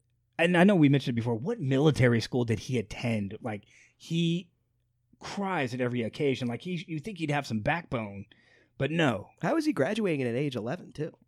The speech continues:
Speaker 2: What's he graduating from? He's graduating from sixth grade? Sixth grade?
Speaker 1: Yeah.
Speaker 2: Fifth grade?
Speaker 1: Yes.
Speaker 2: Middle.
Speaker 1: S-, twelve years old. Well, sixth grade. That's what they got.
Speaker 2: Yeah.
Speaker 1: That's what they got from that.
Speaker 2: No, the, the, the arm wrestling scene with the bully, I have it written down. It's twelve years of parenting getting condensed into five minutes.
Speaker 1: Yes.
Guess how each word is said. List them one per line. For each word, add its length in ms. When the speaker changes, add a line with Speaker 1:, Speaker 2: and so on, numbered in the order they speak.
Speaker 2:
What's 160
he 60
graduating 440
from? 260
He's 120
graduating 400
from 160
sixth 220
grade? 240
Sixth 260
grade? 200
Speaker 1:
Yeah. 160
Speaker 2:
Fifth 80
grade? 220
Speaker 1:
Yes. 300
Speaker 2:
Middle. 160
Speaker 1:
S-, 180
twelve 180
years 160
old. 160
Well, 240
sixth 240
grade. 240
That's 220
what 100
they 80
got. 240
Speaker 2:
Yeah. 160
Speaker 1:
That's 140
what 120
they 60
got 200
from 120
that. 160
Speaker 2:
No, 200
the, 240
the, 400
the 160
arm 220
wrestling 300
scene 240
with 80
the 60
bully, 260
I 100
have 140
it 40
written 220
down. 300
It's 300
twelve 320
years 240
of 120
parenting 480
getting 240
condensed 520
into 160
five 300
minutes. 440
Speaker 1:
Yes. 480